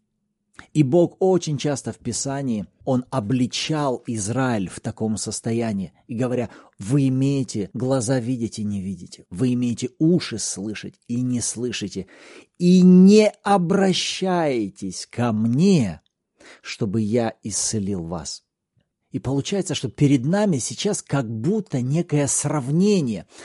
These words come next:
где Бог показывает в лице вот этого исцелённого чудо исцеления от естественной слепоты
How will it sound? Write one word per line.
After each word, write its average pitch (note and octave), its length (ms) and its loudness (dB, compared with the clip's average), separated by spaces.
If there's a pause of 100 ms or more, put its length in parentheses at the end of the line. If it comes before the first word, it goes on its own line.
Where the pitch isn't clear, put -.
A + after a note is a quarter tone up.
(200)
где A2 220 0
Бог D#3+ 280 4
показывает D3+ 880 2 (180)
в A#2+ 200 0
лице D3+ 720 2
вот G#2+ 320 -6
этого B2 360 2
исцелённого C3 920 0
чудо F#3 800 -4 (100)
исцеления E3+ 840 2
от C3 160 -4
естественной F#3+ 1400 -4
слепоты A2+ 840 -6